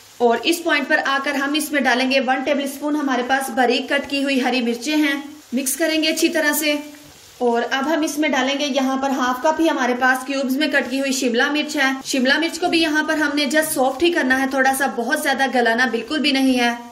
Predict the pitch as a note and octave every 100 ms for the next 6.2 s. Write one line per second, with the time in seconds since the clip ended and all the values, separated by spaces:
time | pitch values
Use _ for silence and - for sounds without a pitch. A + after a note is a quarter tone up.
0 | - A#3+ C#4 C#4+ D#4 C#4+ C#4 C#4 D4 B3+
1 | C4 C#4+ D4+ - D4+ D4+ D4+ C4 C4 C4+
2 | A#3 A#3+ D#4 D#4 D4+ D4+ D4+ - - -
3 | A#3+ A#3 A#3 C4+ C#4 D#4+ D4+ - C#4+ B3
4 | A#3+ C4 C4+ B3+ A#3+ C4 D#4+ D4+ D4 C4
5 | A#3+ A#3+ B3 A#3+ A3+ A3+ G3 G#3+ G3 D#4
6 | D#4